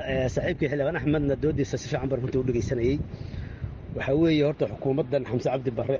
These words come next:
waddanka hadda muddo laba sana ah bay joogtaa. Labadaas sanana wixii ay ballan qaaday, waxa ka qabsoomay runtii wax hadda maanta la dafiri karo ma aha. Ee,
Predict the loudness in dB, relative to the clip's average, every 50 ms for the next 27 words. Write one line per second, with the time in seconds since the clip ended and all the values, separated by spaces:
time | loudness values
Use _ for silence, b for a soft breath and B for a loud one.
0 | 0 -2 -2 0 0 0 -2 0 0 0 0 0 0 -2 -2 -2 -2 0 0 0
1 | 0 0 -2 -4 -4 -2 -2 0 0 0 0 -2 -2 -4 -6 -4 -4 -2 -2 0
2 | -2 -2 -6 -12 -20 -20 -20 -20 -20 -20 -20 -20 -20 -20 -20 -20 -20 -20 -20 -20
3 | -20 -20 -20 -20 -20 -16 -8 -4 -2 0 2 4 4 4 4 2 0 0 -2 0
4 | 2 2 2 2 2 2 0 0 0 0 0 0 0 0 0 0 0 -2 0 2
5 | 2 2 2 0 -2 -10 -20 -20 -20 -20 -20 -20 -20 -10 -4 -2 -2 0 0 -2
6 | -2 -2 -4 -4 -4 -2 -2 0 2 2 2 0 -2 0 2 2 2 2 2 -2
7 | -4 -2 -2 0 0 0 0 -2 -2 -2 -2 -4 -2 -2 -2 -2 -2 -2 -4 -2
8 | -2 -2 -2 -2 -2 -4 -4 -6 -10 -20 -20 -20 -20 -20 -20 -20 -20 -20 -20 -20
9 | -20 -20 -20 -20 -14 -10 -6 -4 -2 -2